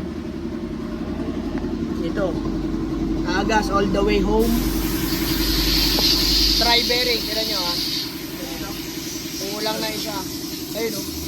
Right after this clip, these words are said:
Woo, wala nang laman. Tama pa? Wala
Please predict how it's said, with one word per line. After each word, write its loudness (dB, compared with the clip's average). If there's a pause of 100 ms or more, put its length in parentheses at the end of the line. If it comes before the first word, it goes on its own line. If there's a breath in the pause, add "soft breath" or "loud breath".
(600)
Woo, -2
wala 0
nang -2
laman. -2 (3000)
Tama 0
pa? 0 (1080)
Wala 0